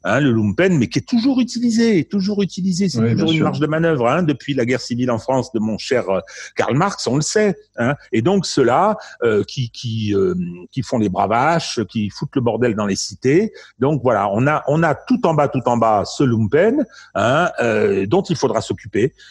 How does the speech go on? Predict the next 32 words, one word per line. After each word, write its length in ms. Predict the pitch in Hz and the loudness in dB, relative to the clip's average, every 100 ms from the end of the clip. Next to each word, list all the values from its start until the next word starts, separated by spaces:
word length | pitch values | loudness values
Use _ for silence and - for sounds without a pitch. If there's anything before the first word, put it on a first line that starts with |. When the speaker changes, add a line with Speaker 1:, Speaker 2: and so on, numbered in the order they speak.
| - | -4
Speaker 1:
Euh, 220 | 120 113 110 | 2 2 2
et 260 | 170 185 180 | 2 2 2
tout 200 | - 180 | 0 0
en 100 | 139 | 2
haut, 380 | 117 135 190 190 | 4 4 6 4
on 200 | 127 113 | 2 0
a, 360 | 120 156 165 156 | 2 2 2 2
euh, 180 | 117 107 | 2 0
ces 200 | - 156 | -2 -2
couches 300 | 165 143 - | -2 -4 -4
supérieures, 680 | 120 110 98 123 151 180 175 - - 120 | -2 0 2 2 4 2 -2 -12 -8 0
euh, 220 | 113 107 | 0 0
qui 220 | - 180 | 0 -2
se 120 | - | 0
considèrent 880 | 147 139 117 - 110 135 170 127 113 | -2 -2 -6 -4 0 2 2 2 0
beaucoup 300 | 104 147 147 | 2 0 -2
plus 420 | 110 139 135 - | -2 -2 -2 -2
mondialisées, 1040 | 127 131 123 127 120 113 104 107 175 214 208 - - | -2 0 2 2 2 -2 -4 2 2 2 -2 -8 -6
mondialistes 640 | 120 139 120 120 170 - - | -2 2 2 2 0 -4 -4
que 80 | |
français. 440 | 135 - 113 104 85 - - - | -2 -2 -4 -4 -8 -14 -20 -6
Euh, 220 | 110 104 - | -2 0 -2
ça 200 | - 208 | -2 0
aussi, 360 | 226 - - 147 | 0 -2 -4 -2
ça 160 | - | -2
sera 160 | - - | -4 -4
pas 120 | 104 | -2
mal. 300 | 90 80 82 - | -2 -4 -10 -10
Ça, 340 | - 196 196 | -2 -2 0
parce 180 | 156 - | -4 -2
que, 200 | 160 127 117 110 - | -2 0 -2 -6 -6
justement, 600 | 117 160 - 143 135 | -4 -4 -2 0 0